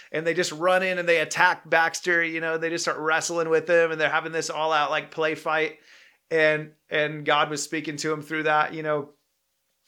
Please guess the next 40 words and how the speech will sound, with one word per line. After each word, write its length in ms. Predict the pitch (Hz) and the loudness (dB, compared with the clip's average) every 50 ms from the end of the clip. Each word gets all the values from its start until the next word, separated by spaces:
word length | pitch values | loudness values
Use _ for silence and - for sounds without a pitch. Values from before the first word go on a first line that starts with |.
| - _ - | -20 _ -4
and, 340 | 156 147 147 143 143 147 | -2 0 0 0 -2 0
uh, 340 | 147 147 143 135 135 131 131 - _ _ _ _ _ _ _ _ _ _ _ _ _ _ _ - | 2 4 4 4 2 0 -2 -10 _ _ _ _ _ _ _ _ _ _ _ _ _ _ _ -12
and 100 | 165 156 | -6 -4
I'll 140 | 151 160 156 | -2 -2 -2
just 160 | 147 143 160 | -4 -8 -6
read 160 | 156 147 147 | -8 -8 -8
through, 260 | - 156 151 147 - | -8 -8 -8 -8 -10
through 160 | - - 156 147 | -12 -12 -8 -6
my 120 | 147 147 | -6 -4
notes 240 | 147 147 147 143 - | -4 -4 -4 -4 -6
some 100 | 160 147 | -8 -6
of 60 | 143 | -8
the 40 | 139 | -8
points 380 | 143 - 156 156 147 151 - | -8 -6 -6 -6 -6 -6 -8
that 140 | - 135 135 | -6 -2 0
I, 180 | 131 131 131 - - | 0 0 0 -4 -4
I 140 | - 143 | -6 -6
got. 320 | 139 143 143 139 139 - - | -2 -2 -2 -2 -2 -4 -8
It 60 | 143 | -10
was 160 | 143 135 135 | -10 -6 -4
like, 240 | 143 135 131 - - _ _ _ _ _ _ _ _ _ _ _ | -2 -2 -4 -4 -10 _ _ _ _ _ _ _ _ _ _ _
"We 180 | - 156 175 - | -6 -4 -4 -2
only 320 | 190 196 214 226 226 220 | -2 -2 -2 0 -2 -2
know 200 | 208 208 202 196 | 0 0 0 2
God 300 | 160 180 175 170 175 170 | 4 6 6 6 6 2
through 160 | - 175 175 | 0 -6 -4
the 100 | 160 160 | -2 -2
way 160 | 156 165 170 160 | 0 0 0 0
that 180 | 165 143 147 | -2 -6 -8
Jesus 600 | 127 123 147 180 190 202 202 165 185 202 185 - 147 | -8 -6 -4 -4 -4 -4 -6 -6 -4 -4 -6 -6 -8
brings 420 | 135 151 156 165 170 170 147 151 | -4 -4 -4 -4 -4 -6 -4 -4
us 160 | 151 139 - | -4 -4 -4
into 260 | 156 160 151 147 151 | -8 -10 -10 -10 -8
his 140 | 151 147 135 | -8 -6 -2
arms." 300 | 139 139 143 139 131 123 | -2 0 0 -2 -2 -4
Just 160 | 151 151 - | -6 -4 0
like 140 | 196 180 185 | 0 2 4
that 220 | 190 170 147 - 160 | 4 2 2 2 0
little 200 | 165 165 160 143 | 0 0 0 0
boy 500 | 135 139 147 156 151 151 143 139 135 | 0 0 2 2 4 2 2 0 -2